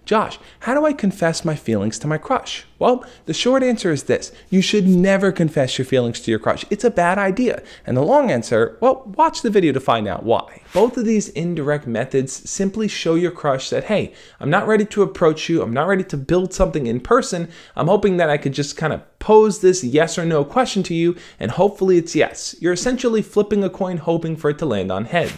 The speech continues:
Who knew that this would be one of the most watched videos on my channel this year? It certainly shows me that it's a topic I need to dive deeper into and explore even more, and that is three tips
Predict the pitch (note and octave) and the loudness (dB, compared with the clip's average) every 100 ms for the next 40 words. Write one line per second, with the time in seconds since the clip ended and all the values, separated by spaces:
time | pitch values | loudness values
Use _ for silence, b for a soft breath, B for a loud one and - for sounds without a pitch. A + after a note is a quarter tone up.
0 | - - D#4 D4 B3+ A#2 - F3+ D4 C#4+ | -4 2 4 4 2 0 0 0 0 0
1 | C4 B3 A#3 A3 G#3 G3 F#3+ F3 - C3 | 2 2 2 2 2 2 0 -2 -2 -2
2 | C#3 - C#3 C3 C#3+ D3+ - G2 G2+ A#2+ | -2 -8 -4 2 2 2 -2 -4 -2 -2
3 | B2 A3+ C4 - - - - B B - | 0 2 2 0 -8 -10 -10 B B 0
4 | A#3 A3+ A3 - G#3+ F3 G#3 A3 G3 F#3+ | 2 2 0 2 2 4 2 2 0 -2
5 | G3 - F#3+ G#3 F#3+ E3+ G3 G3+ G3 F#3 | -4 -2 -4 -2 0 0 0 -2 -2 -2
6 | G3+ - A#3 A3+ B3+ B3+ F#3+ D3 D#3+ - | -2 0 0 2 0 2 0 0 -4 -6
7 | - E3 F3 - C3+ C#3+ E3+ C4 - - | 0 2 2 0 0 2 2 2 0 -8
8 | B B - F#3+ C4 G3 G3 G3 B - | B B -2 0 4 6 4 2 B -14
9 | - E3+ C4+ C4 F#3+ F#3+ - | -6 0 2 4 4 4 -4